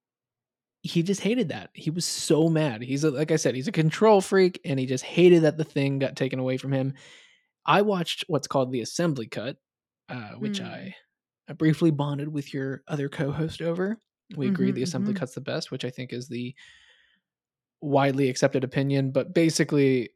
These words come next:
Speaker 1: a lot of, I think, second unit directors and people at Fox went in and they referenced his notes and made the director, this director's cut. It's called the Assembly Cut 'cause it's not a director's cut 'cause he refused to ever touch it ever again.
Speaker 2: That's
Speaker 1: Like,
Speaker 2: so
Speaker 1: he
Speaker 2: funny.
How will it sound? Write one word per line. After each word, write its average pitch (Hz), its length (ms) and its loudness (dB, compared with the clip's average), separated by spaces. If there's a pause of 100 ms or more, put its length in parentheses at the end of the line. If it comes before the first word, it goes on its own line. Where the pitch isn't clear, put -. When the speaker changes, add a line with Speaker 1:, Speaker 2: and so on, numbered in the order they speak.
(160)
Speaker 1:
a 139 100 2
lot 127 220 4
of, 123 240 -2 (540)
I 135 80 -4
think, 117 180 -8
second 127 280 -2
unit 139 220 2
directors 135 480 2
and 123 140 -4
people 123 280 -4
at - 120 -10
Fox - 460 -2
went 131 300 -4
in 127 400 0
and 127 160 -4
they 117 180 -6
referenced 123 540 -6
his 120 240 -8
notes 190 640 -2
and 143 160 -2
made 135 160 -2
the 135 80 -2
director, 131 480 -4
this 127 180 -6
director's 127 380 -6
cut. 117 240 -4
It's - 100 -18
called 196 200 4
the 175 60 4
Assembly 160 340 0
Cut 135 260 0 (100)
'cause 139 120 -10
it's - 220 -14
not 147 300 2
a 139 40 0
director's 139 400 0
cut 123 160 -2
'cause 127 140 -10
he 127 120 -2
refused 131 760 -2 (600)
to 127 200 -2
ever 139 160 2
touch 135 240 0
it 131 60 -2
ever 123 140 -4
again. 120 300 -10 (420)
Speaker 2:
That's 196 80 -8
Speaker 1:
Like, 190 160 0
Speaker 2:
so - 160 -6
Speaker 1:
he 170 120 8
Speaker 2:
funny. 180 500 2